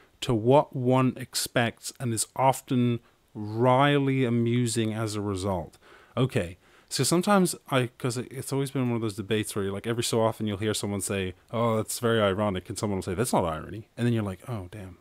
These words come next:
I thought that was irony." <laughs> Words are so slippery. Uh, anyway, um, the most, I, I don't, I don't know, the most ironic thing I can think of is that, uh, definitely, uh, Boris Johnson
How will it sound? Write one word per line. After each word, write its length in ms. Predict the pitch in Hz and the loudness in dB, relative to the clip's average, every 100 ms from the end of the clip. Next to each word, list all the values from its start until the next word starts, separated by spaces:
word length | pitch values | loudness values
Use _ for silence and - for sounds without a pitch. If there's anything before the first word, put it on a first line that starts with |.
| - | -16
I 60 | |
thought 140 | 101 101 | -16 -14
that 80 | 90 | -14
was 120 | 101 | -12
irony." 300 | 101 98 95 113 | -14 -14 -12 -10
<laughs> 40 | - 127 - - - - - _ _ - - - - _ _ _ - - - 135 | -4 -4 -4 -18 -20 -20 -20 _ _ -4 -2 -2 -4 _ _ _ -8 -6 -4 4
Words 320 | 147 143 131 | 6 6 4
are 60 | |
so 180 | 123 123 | 2 2
slippery. 640 | 110 110 110 107 104 104 - - - - - - | 0 0 0 2 0 -2 -8 -20 -18 -18 -16 -2
Uh, 560 | 120 117 110 104 95 90 - - | 4 6 8 8 6 0 -8 -8
anyway, 480 | 95 98 87 82 85 - | -4 -2 -2 -2 -6 -4
um, 600 | 98 92 90 87 85 85 _ _ _ | 0 2 2 0 -4 -8 _ _ _
the 180 | 104 104 | -8 2
most, 280 | 110 123 - | 4 4 6
I, 220 | 120 120 | 4 4
I 40 | 117 | 2
don't, 220 | 117 - 135 | 2 -2 0
I 80 | 127 | 4
don't 120 | 113 | 4
know, 100 | 107 | 2
the 60 | |
most 200 | 120 131 | 2 4
ironic 360 | 135 127 127 113 | 6 6 6 4
thing 180 | 120 117 | 2 2
I 80 | 107 | 2
can 140 | 101 | 0
think 180 | 117 113 | 0 0
of 120 | 98 | -2
is 100 | 95 | 0
that, 260 | 98 87 - _ - | 0 0 -2 _ -6
uh, 420 | 104 90 85 82 - | -2 -2 -2 -6 -2
definitely, 720 | 110 - 98 - 95 85 87 _ _ 147 143 113 - | -4 -2 -8 -6 -6 -6 -8 _ _ -20 -20 -12 -6
uh, 180 | 90 | -4
Boris 360 | 87 90 87 90 | -2 0 0 -2
Johnson 580 | - 87 85 - 90 | -4 -6 -6 -8 -12